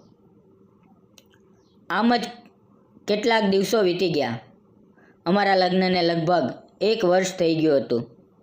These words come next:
એક દિવસ વિજય અને સંજય દવાઓ લેવા મુંબઈ ગયા હતા. તે દિવસે ખૂબ અંધારું થઈ ગયું હતું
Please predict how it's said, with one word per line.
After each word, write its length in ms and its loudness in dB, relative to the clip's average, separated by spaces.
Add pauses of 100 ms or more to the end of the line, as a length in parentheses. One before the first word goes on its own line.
(1120)
એક 220 0
દિવસ 260 2
વિજય 260 2 (100)
અને 200 0
સંજય 380 0 (1200)
દવાઓ 440 2
લેવા 320 2
મુંબઈ 420 2
ગયા 240 -2
હતા. 220 -6 (1800)
તે 120 0
દિવસે 340 0
ખૂબ 260 0
અંધારું 440 2
થઈ 180 0
ગયું 260 0
હતું 200 -6